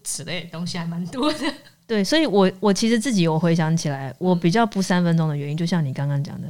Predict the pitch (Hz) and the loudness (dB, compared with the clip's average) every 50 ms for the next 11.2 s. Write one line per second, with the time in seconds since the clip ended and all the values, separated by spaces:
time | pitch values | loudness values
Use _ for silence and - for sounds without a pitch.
0 | - - 170 165 165 - 170 175 180 180 - 160 143 151 143 147 143 135 120 127 | -8 -4 -4 -4 0 2 2 2 2 2 0 -4 -2 -2 -4 -4 -4 -6 -6 -8
1 | 180 - _ _ _ _ _ _ _ _ _ - 285 277 240 202 180 175 - 277 | -10 -10 _ _ _ _ _ _ _ _ _ -6 -6 -2 2 2 2 2 2 0
2 | 233 190 165 156 - - 262 247 214 208 - - - 233 190 165 170 151 139 151 | 0 2 0 0 0 0 0 0 0 0 -2 -4 -4 -4 -4 -4 -2 -4 -4 -2
3 | 185 185 175 160 156 160 - - - - - _ _ _ _ - 277 247 202 180 | 0 0 2 0 0 -4 -6 -12 -20 -20 -20 _ _ _ _ -2 2 4 4 4
4 | 165 147 147 160 - 233 202 180 - 135 135 - 185 170 185 170 170 170 165 160 | 4 2 0 -2 -2 -2 -4 -2 -4 -6 -4 -4 -4 -2 0 0 0 0 0 0
5 | 160 151 147 151 151 143 139 143 135 - - - 170 - 165 156 175 - _ _ | -2 -2 -2 -4 -4 -6 -6 -8 -10 -12 -12 -16 -16 -14 -14 -14 -14 -14 _ _
6 | _ - 196 185 330 311 269 202 247 247 254 254 208 170 165 - 165 165 - 147 | _ -18 -8 -2 0 2 2 4 2 2 2 2 2 2 2 2 0 0 0 -2
7 | 147 160 185 185 185 185 160 160 151 - - - - - 131 139 151 190 214 190 | -2 0 0 0 0 0 0 0 -2 -2 -4 -8 -8 -8 -6 -4 0 2 2 2
8 | 156 - 180 180 - 180 160 156 170 165 - - 139 117 113 117 - 131 - 196 | 2 2 0 -2 0 -2 -2 -2 -4 -6 -6 -8 -10 -10 -10 -12 -14 -8 -2 2
9 | 208 202 196 - 349 339 370 349 339 359 339 330 320 311 285 277 320 311 294 277 | 2 2 2 2 0 -4 -6 -8 -6 -8 -8 -8 -8 -8 -8 -8 -8 -8 -8 -8
10 | 269 - - - 302 294 - 208 175 165 165 165 170 180 - - _ - 359 339 | -12 -14 -14 -10 -10 -8 -6 -6 -6 -6 -6 -8 -10 -10 -12 -12 _ -2 0 2
11 | 339 339 302 | 2 2 0